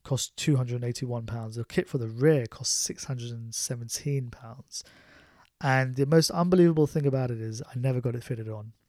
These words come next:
And I'll tell you at the end why I never got it fitted on. But,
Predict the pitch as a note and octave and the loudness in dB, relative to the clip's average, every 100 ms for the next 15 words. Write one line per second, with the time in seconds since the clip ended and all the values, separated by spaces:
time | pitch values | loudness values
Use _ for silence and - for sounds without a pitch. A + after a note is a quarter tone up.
0 | _ _ _ _ _ B2+ A#2 A2+ A2 A2 | _ _ _ _ _ -6 -6 -6 -8 -12
1 | - _ _ _ _ _ _ _ _ - | -16 _ _ _ _ _ _ _ _ -4
2 | C3 - C3+ A#2+ A#2 A#2+ A#2 G#2+ G#2+ A2 | -2 2 2 2 0 -4 -4 -4 -4 -4
3 | G#2+ G#2+ G#2+ A2 A2+ - B2 A2 A2 G#2+ | -6 -8 -8 -8 -12 -8 -8 -6 -8 -10
4 | G#2+ - A#2+ A2 | -14 -8 -6 -6